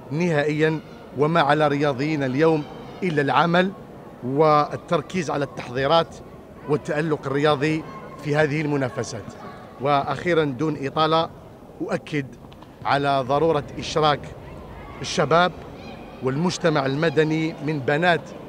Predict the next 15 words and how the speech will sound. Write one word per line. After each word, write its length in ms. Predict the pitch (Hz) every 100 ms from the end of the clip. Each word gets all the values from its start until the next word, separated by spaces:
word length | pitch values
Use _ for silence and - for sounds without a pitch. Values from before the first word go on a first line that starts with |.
| - - -
وأبناء 500 | 165 151 147 170 151
وهران 460 | 143 156 190 202 180 -
ومن 420 | 170 165 175 170
كل 460 | - 208 190 170 156 - - - -
ربوع 320 | 135 151 160 143
هذا 240 | 160 147
الوطن 340 | 143 151 147
الغالي 520 | 139 127 170 175 185 190 - - - -
للمشاركة 920 | 135 156 151 - 165 147 139 156 151 - - - - - -
بقوة 500 | 135 - 196 170 175 - - - - -
وتعبئة 720 | 135 135 - 156 143 165 160 - - - -
عشرة 380 | 113 170 - 165
آلاف 240 | 160 170 123 - -
شاب 320 | - 196 175 143
متطوع 640 | 160 143 - 190 185 185